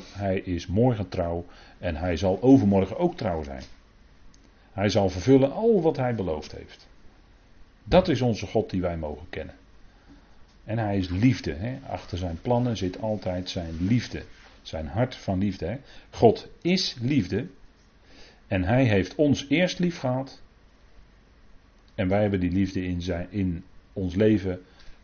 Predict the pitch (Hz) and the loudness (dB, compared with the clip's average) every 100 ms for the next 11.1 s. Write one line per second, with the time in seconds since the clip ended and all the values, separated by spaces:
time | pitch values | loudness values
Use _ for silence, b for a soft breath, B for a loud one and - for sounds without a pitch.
0 | b 165 151 - 104 104 95 92 87 90 | b 6 6 2 0 0 0 0 2 2
1 | 107 110 - 160 117 107 98 92 92 90 | 2 -2 -4 -2 -2 -2 -2 -2 -2 -4
2 | 87 85 80 - 78 - - 85 78 73 | -6 -6 -6 -8 -10 -10 -10 -10 -10 -12
3 | 73 - 98 104 98 101 90 78 78 92 | -16 -8 -2 -2 -2 -6 -6 -6 -6 -6
4 | 87 - - b b b b b b b | -8 -12 -20 b b b b b b b
5 | - 78 82 90 90 101 95 90 90 127 | -16 -14 -2 0 0 -2 -6 -4 0 0
6 | 135 113 110 - 104 90 92 87 95 90 | 2 -2 -2 -4 -6 -4 -6 -6 -8 -6
7 | 98 90 - 90 - 90 90 98 85 107 | -6 -6 -4 -6 -4 -6 -4 -4 -4 -8
8 | - - - - - - 82 87 98 113 | -14 -20 -20 -20 -18 -10 -6 -2 0 2
9 | 107 101 98 101 98 92 - - - 92 | 0 0 -2 -4 -4 -6 -12 -20 -6 -4
10 | 90 139 101 - 92 82 76 71 67 67 | 2 2 2 -2 -6 -6 -6 -10 -14 -16
11 | - | -20